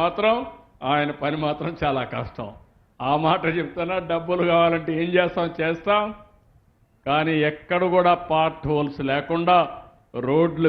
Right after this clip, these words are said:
మెయింటైన్ చేసే బాధ్యత మా జనార్దన్ రెడ్డి గారు చూస్తారని చెప్పి కూడా నేను మీకు తెలియజేస్తున్నా. ఇక్కడికి వచ్చినప్పుడు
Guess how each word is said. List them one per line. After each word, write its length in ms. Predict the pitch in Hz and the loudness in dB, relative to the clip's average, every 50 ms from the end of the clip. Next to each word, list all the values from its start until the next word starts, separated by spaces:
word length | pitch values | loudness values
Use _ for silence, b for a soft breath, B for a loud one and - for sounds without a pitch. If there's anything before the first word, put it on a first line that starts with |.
| 156 156 | 2 2
మెయింటైన్ 440 | 151 151 156 156 151 156 147 151 147 147 | 0 0 -2 -2 -2 -4 -4 -4 -2 -4
చేసే 280 | 143 135 139 - 147 131 127 120 117 131 | -4 -4 -4 -6 -6 -6 -6 -4 -2 0
బాధ్యత 360 | 139 160 160 180 185 185 196 190 185 170 - - - - - _ _ _ _ _ _ _ - 131 | 0 0 0 0 0 2 4 4 4 4 2 -2 -12 -18 -20 _ _ _ _ _ _ _ -4 0
మా 80 | 131 139 135 - | 0 0 2 2
జనార్దన్ 540 | 135 135 143 147 151 151 135 135 147 143 139 | 0 2 2 2 2 0 0 0 0 0 0
రెడ్డి 140 | 139 135 131 131 | 0 0 0 0
గారు 140 | 135 127 110 - | 0 -2 -2 -4
చూస్తారని 560 | 131 127 - - - 127 123 127 123 123 120 | -6 -6 -6 -6 -4 -2 -2 0 -2 -2 -2
చెప్పి 160 | 120 117 107 117 | -4 -4 -4 -4
కూడా 120 | 120 123 123 127 | -4 -4 -4 -4
నేను 140 | 127 123 120 | -4 -6 -6
మీకు 160 | 120 113 113 - - | -6 -8 -10 -10 -8
తెలియజేస్తున్నా. 760 | 113 113 113 110 107 110 110 104 104 - - 120 120 120 117 113 98 - - _ _ _ _ _ _ _ _ _ _ _ _ _ _ _ _ _ _ _ _ _ _ _ _ _ _ _ _ _ _ _ _ _ _ _ _ - | -6 -6 -6 -6 -4 -6 -6 -6 -8 -8 -10 -8 -8 -6 -8 -8 -10 -12 -18 _ _ _ _ _ _ _ _ _ _ _ _ _ _ _ _ _ _ _ _ _ _ _ _ _ _ _ _ _ _ _ _ _ _ _ _ 0
ఇక్కడికి 360 | 180 196 - 214 214 208 208 214 | 2 4 6 6 6 6 6 6
వచ్చినప్పుడు 480 | 214 214 233 226 233 226 233 233 240 | 6 6 6 6 6 6 6 6 8